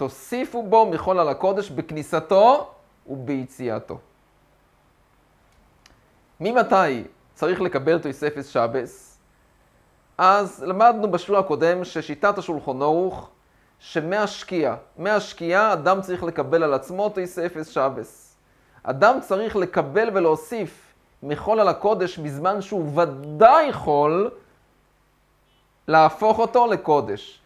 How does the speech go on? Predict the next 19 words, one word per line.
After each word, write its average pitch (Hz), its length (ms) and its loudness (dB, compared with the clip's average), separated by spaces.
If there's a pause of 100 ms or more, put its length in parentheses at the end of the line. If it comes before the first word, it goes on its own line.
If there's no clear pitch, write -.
(120)
זמן 170 320 -2
שהוא 190 180 -6
ספק, 143 540 -8 (300)
בין 185 280 0
השמשות, 170 680 -2 (260)
בין 170 140 2
השמש-, 190 260 -4 (120)
בין 165 260 -2
השמשות 185 380 -6
בכל 226 300 0
מקרה 220 180 -4
הוא 151 140 0
ספק. 131 520 -4 (320)
בכל 190 300 0
מקרה 208 200 0
אדם 180 240 2
מצווה 175 360 -4
לשבות 165 480 -2
ממלאכה, 160 640 2